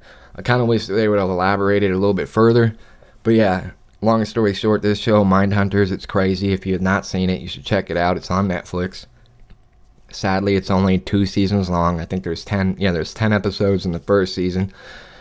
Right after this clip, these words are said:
Probably ten episodes in the second season. I don't know, though. I haven't really paid attention. I just started the second season last night before I got a little tired, decided to pass out. But yeah, so that show is cool. Uh,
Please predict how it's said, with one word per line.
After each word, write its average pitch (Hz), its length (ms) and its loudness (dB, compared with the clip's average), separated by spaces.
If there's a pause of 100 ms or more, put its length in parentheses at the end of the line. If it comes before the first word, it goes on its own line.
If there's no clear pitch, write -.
(240)
Probably 131 400 4
ten 107 220 2
episodes 104 480 2
in 92 80 -2
the 87 80 -4
second 98 340 -2
season. 95 380 -2
I 98 100 2
don't 87 160 -2
know, 92 160 0
though. 95 140 2
I 98 80 0
haven't 92 160 0
really 87 200 -2
paid 95 220 -2
attention. 95 420 -4
I 87 100 -4
just 98 260 -4
started 95 320 -2
the 82 80 -6
second 92 360 -4
season 92 360 -4
last 95 280 -2
night 95 260 -2
before 85 340 -2
I 87 100 -6 (320)
got 92 160 2
a 90 60 -2
little 90 160 -2
tired, 92 340 -2
decided 87 400 -6
to 67 60 -16
pass 92 340 -4
out. 92 300 -2 (1400)
But 127 120 2
yeah, 120 180 4
so 101 160 -2
that 123 160 2
show 131 160 -2
is 107 100 -2
cool. 123 500 4 (220)
Uh, 107 480 -2